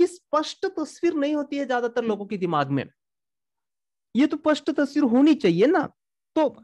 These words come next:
इसका मतलब अगर वो स्पष्ट तस्वीर है, आप, आप law of attraction मानो या ना मानो,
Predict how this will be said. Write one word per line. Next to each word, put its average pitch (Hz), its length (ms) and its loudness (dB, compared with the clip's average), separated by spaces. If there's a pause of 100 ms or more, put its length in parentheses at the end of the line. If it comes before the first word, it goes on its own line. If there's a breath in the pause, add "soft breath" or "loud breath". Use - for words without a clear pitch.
इसका 233 300 -2
मतलब 202 260 -4
अगर 202 200 -8
वो 330 120 -6
स्पष्ट - 440 -12
तस्वीर 190 500 -8
है, 202 360 0 (260 loud breath)
आप, 196 200 -4
आप 254 160 -4
law 208 220 0
of - 60 -6
attraction 254 560 -4
मानो 220 420 -2
या 214 240 -2
ना 220 200 0
मानो, 190 440 -2